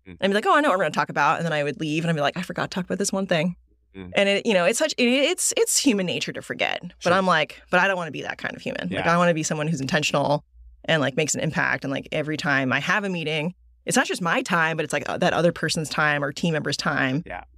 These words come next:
Speaker 2: And also being intentional in my marriage. 'Cause a lot of times now that I am in Dirk Over, I am in Dallas,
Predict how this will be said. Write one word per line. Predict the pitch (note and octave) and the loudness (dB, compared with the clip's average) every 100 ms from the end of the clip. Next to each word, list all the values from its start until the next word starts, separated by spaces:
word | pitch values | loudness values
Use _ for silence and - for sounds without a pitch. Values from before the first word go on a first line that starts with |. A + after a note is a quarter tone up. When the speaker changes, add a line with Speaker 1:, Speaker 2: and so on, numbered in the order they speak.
| - | -6
Speaker 2:
And | - E3 D#3 D3 D3 C#3 C3+ - | 0 2 2 2 0 -2 -6 -4
also | F3 C4+ | 0 4
being | B3 A#3 | 4 4
intentional | E3+ E3+ F3+ E3 | 2 0 2 2
in | |
my | C3+ | 2
marriage. | B2+ C3+ B3+ B3 - - _ - - _ - | 2 2 2 0 -4 -10 _ -20 -20 _ -2
'Cause | A3 | 2
a | |
lot | B3 C#4 | 4 2
of | C#4 | 2
times | B3 A3+ | 0 2
now | G3 F#3 F#3+ | 2 4 4
that | E3+ | 2
I | D#3+ | 2
am | E3+ G#3+ | 2 2
in | |
Dirk | F#3 C#3 D#3 | 2 2 2
Over, | D#3 D3 | 2 2
I | C3+ | 2
am | D3+ D3 | 2 0
in | C#3+ | 0
Dallas, | A2 - - - - | -2 -2 -6 -6 -8